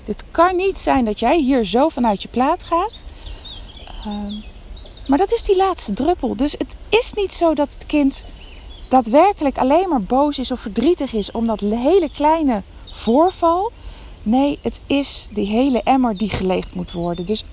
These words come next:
alle emoties komen eruit en alle emoties zorgen voor heftigheid. Ehm,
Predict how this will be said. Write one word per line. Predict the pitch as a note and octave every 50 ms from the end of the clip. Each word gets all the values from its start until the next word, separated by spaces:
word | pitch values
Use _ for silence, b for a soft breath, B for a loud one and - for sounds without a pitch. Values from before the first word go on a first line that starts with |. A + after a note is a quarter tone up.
| - -
alle | - - D#4+ E4 E4+ E4 D#4+ D#4
emoties | - C4+ C4+ B3+ C4+ C4 B3+ - - A3+ - -
komen | - A3 G#3 G#3 G3+ G3
eruit | G3 G3+ G#3 G#3 G3 G3 F#3+
en | F#3+ F#3+ - -
alle | - - C4 C#4+ D4 D4 -
emoties | - C4 B3 C4 B3+ B3 A#3+ - - A3+ A3 - - B B B B B B B B B B B B B B B B B B B B B B B -
zorgen | - - - D#4+ D#4+ D#4 B3+ A3
voor | - A3+ A#3 A3+
heftigheid. | G#3+ A3 C#4 - - - G#3+ - - F3+ F3+ F3+ F3+ F3+ F#3 - - - - - - - - - - - - - - - - - - - - - - - - - - - - - - - - - - - - - - B B B B B B B B B B B B - - - - - - - - - - - -
Ehm, | - - B3 - -